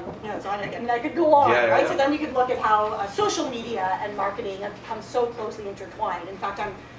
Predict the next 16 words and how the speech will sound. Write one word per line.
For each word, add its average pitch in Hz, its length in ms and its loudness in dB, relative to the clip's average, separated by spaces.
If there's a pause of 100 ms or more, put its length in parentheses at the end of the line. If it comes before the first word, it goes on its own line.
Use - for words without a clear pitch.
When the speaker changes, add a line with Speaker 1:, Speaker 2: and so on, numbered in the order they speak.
Speaker 1:
I'm 233 100 -6
convinced 311 480 0
that 233 140 -10
social 247 340 0
media 214 480 -4
serves 220 520 2 (360)
the 165 160 -8
advertising 208 540 -2
industry 185 420 -12
more 240 220 4
than 226 140 -2
it - 100 -8
serves 214 360 -6 (120)
any 214 180 -6
of 180 100 -8
us. - 200 -4